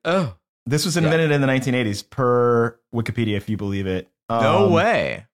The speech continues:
Speaker 2: Yeah, you're so right, dude. Look at you. Origins. The exact origins of penne vodka are unclear.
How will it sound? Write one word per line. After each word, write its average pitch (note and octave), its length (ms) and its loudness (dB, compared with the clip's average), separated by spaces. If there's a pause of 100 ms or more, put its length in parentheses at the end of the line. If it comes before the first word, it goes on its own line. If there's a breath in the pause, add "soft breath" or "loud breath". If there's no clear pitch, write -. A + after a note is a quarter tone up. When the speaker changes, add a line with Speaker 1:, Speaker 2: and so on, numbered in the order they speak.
Speaker 2:
Yeah, A#2 460 -2
you're C3+ 140 -2
so A#2 180 -4
right, F#2 240 -6
dude. G2 240 -8
Look D#3+ 120 -6
at A2 120 -10
you. F#2+ 100 -8
Origins. B2 600 -2
The A#2 100 0
exact B2 320 -2
origins A#2+ 360 -2
of A2 160 -6
penne A#2 180 -4
vodka G#2+ 280 -6
are E2+ 240 -8
unclear. - 460 -14